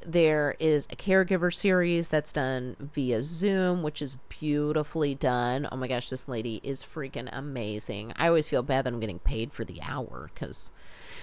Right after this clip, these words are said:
she helps us meditate and take some big deep breaths and then gives you some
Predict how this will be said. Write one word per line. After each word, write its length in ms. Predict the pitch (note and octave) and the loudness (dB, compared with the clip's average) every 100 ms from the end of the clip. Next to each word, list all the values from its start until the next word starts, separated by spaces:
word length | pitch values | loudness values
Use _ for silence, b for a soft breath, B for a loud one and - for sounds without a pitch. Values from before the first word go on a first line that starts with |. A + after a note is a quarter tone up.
| B | B
she 220 | - F#4+ | 4 6
helps 260 | D#4+ B3 - | 8 4 2
us 160 | C#3 | 0
meditate 800 | B3 D4 E4+ D#4 D#4 - D4 D4 | 0 4 6 6 4 4 4 4
and 80 | G3 | 2
take 140 | A3+ | -4
some 140 | - F3+ | -4 -4
big 160 | E3+ | -4
deep 200 | D#3 C#3+ | -4 -6
breaths 480 | - C#4+ B3+ B3+ - | 2 6 8 6 2
and 100 | E3+ | 0
then 140 | D3+ D#3 | 0 2
gives 280 | E3+ D#3+ | 0 0
you 140 | D3+ D3 | 0 0
some 640 | - E3+ C#3+ C3 B2+ C3 | 0 0 2 2 0 -2